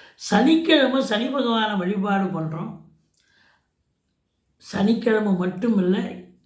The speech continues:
everyday, டெய்லி, தினமும் காக்கைக்கு உணவு வைக்கணும். அந்த பழக்கத்தை நீங்க சின்ன உங்க குழந்தையிலேருந்து, உங்க பேரன்லேருந்து, இல்லை உங்க புள்ளையிலேருந்து கொ-, அடாப்ட் பண்ணிட்டு வாங்க.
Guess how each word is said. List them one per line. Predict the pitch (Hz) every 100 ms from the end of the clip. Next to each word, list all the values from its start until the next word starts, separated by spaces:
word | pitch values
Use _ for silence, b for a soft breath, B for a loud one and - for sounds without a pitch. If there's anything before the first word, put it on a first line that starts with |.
| _ -
everyday, | 160 196 226 247 220 226 226 - 160
டெய்லி, | 214 262 262 -
தினமும் | 180 226 285 302 311 - - - _ _ _ _ _ _ -
காக்கைக்கு | 180 262 269 285 247 - 254 - - _
உணவு | 160 170 196 226 202
வைக்கணும். | 165 - - - _ _ _
அந்த | - 156
பழக்கத்தை | - 160 190 202 185 165 127 -
நீங்க | 120 113 - - b b b b
சின்ன | 202 226 247 185
உங்க | 170 160 175
குழந்தையிலேருந்து, | 190 240 233 202 196
உங்க | 220 170 165 180
பேரன்லேருந்து, | 214 208 190 180 208
இல்லை | 202
உங்க | 175 160 147 180
புள்ளையிலேருந்து | 202 190 180 190 160
கொ-, | 135 - 139
அடாப்ட் | 180 185 185
பண்ணிட்டு | 147 -
வாங்க. | - -